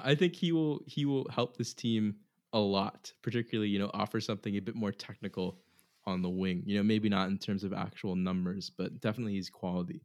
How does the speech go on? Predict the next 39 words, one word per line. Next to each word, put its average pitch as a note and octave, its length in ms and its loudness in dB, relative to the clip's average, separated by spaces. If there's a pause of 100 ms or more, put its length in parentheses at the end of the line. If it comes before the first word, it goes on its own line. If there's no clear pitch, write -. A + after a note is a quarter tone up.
(120)
Pierre-Lise C#3+ 760 4
Melou B2 460 4 (320)
from G#2+ 340 2
Nice C3 440 0
in A2+ 80 0
France A2+ 440 -2
for G#2+ 160 0
three B2+ 240 0
point C3 240 -2
five G#2 220 2
million, G#2 200 2
which G2+ 180 0
is G2 100 0
a G2 100 2
steal. A2+ 480 0 (280)
This D3+ 160 4
guy, B2+ 380 6 (220)
I A2+ 100 -2
know A#2 80 4
you C3 160 2
go, B2 160 4
you A#2 160 4
guys A2 160 4
don't G2+ 180 0
watch F#2+ 260 0
much G2 320 -2
Liga, F#2+ 400 0 (360)
but A2+ 120 2
this C3+ 160 6
guy C3 340 0 (140)
is G#2+ 380 0 (100)
a A2+ 100 2
very, G#2+ 540 2
very G2 280 2
talented G2 800 -2 (280)
passer G2+ 420 0
of F#2 80 -4
the G2+ 80 -2
ball, F#2+ 500 2